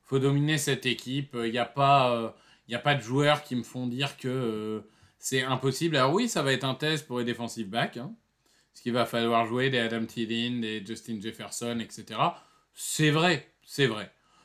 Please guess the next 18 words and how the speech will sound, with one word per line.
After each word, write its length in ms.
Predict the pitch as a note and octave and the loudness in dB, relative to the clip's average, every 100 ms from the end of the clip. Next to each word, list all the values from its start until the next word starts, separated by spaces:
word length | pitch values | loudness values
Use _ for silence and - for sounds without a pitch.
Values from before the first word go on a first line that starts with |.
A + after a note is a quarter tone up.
| _ | _
Mais 140 | A#2 C3 | 0 2
après, 400 | A#2+ - D3+ D#3 | 2 2 4 6
euh, 180 | B2 | 4
globalement, 560 | A#2 C3 B2 C3 C3+ D3 | 2 2 2 2 2 2
moi, 140 | C3+ | 0
j'ai 140 | A2 A#2 | -2 -2
pas, 340 | C#3+ C3+ B2+ | 4 4 4
j'ai 160 | A#2 C3 | 0 -4
pas 180 | D3+ D3+ | 0 0
l'impression 640 | C#3+ - C3+ - C#3+ D3 | 0 0 -4 -2 -4 -4
que, 400 | C3 A#2+ A2+ A2+ | -4 -2 -2 -2
que 160 | A#2+ | -6
ce 100 | A2+ | -10
soit 140 | - B2 | -6 -4
une 100 | A#2+ | -4
équipe 220 | A2 A#2+ | -4 -6
vraiment 260 | A#2 B2+ A#2+ | -4 -4 -2
redoutable. 500 | A#2+ A#2 A#2+ D#3 | -4 -4 -2 -2